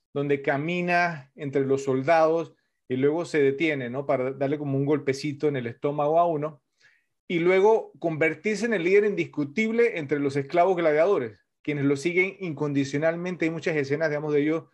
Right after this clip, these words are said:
compartiendo, comiendo, aun cuando él no parece querer ser parte de ese grupo. Es realmente una actuación sobresaliente. Encima de todo esto, también tiene que lucir de forma convincente como un soldado muy capaz en el campo de batalla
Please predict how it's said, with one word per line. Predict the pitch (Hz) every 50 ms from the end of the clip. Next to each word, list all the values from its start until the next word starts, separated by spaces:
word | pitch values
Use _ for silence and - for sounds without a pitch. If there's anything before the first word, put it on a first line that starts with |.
| _ _ _ _
compartiendo, | - 123 113 - 127 123 120 - 160 170 170 165 151 151 135
comiendo, | 135 131 143 165 165 160 160 156 160 156 - _ _ - - _ _ _
aun | - 165 185 208
cuando | 208 226 233 214 180 160
él | 165 180 196
no | 214 214 208
parece | - 175 160 170 190 196 196 208 202
querer | 175 165 151 156 156
ser | 135 180 170 -
parte | - 170 165 151 143 - 170 156
de | 131 120 117
ese | 113 - 143
grupo. | 165 202 196 - - - 101 - _
Es | - 156 -
realmente | 185 180 185 190 165 190
una | 190 190
actuación | 185 - 151 135 135 156 160 143
sobresaliente. | - 160 151 139 135 135 127 120 139 147 127 113 - - 98 - _ _ _ _ _ _ _ _ _ _ _ _ _
Encima | 147 151 143 - 196 220 262 277 262
de | 208 175
todo | - - 196 202 214 214
esto, | 202 170 147 - 190 196 190 165 _ _
también | - 143 143 156 170 180 156
tiene | 202 196 208 214
que | 196 190 165
lucir | 143 143 135 139 175 180 196 196 - -
de | - 151 170
forma | 143 185 185 196 202 202
convincente | 202 185 156 143 135 143 143 139 131 143 180 190 190 233 214
como | 185 170 151 156
un | 160
soldado | 143 - 175 175 180 180 180 180
muy | 180 190 208 254 269 277
capaz | - 220 180 - - 190 190 190 -
en | 180 165
el | 147 135
campo | 147 160 156 156 180 170
de | 156 143
batalla | 139 139 139 160 147 143 143 156 151 -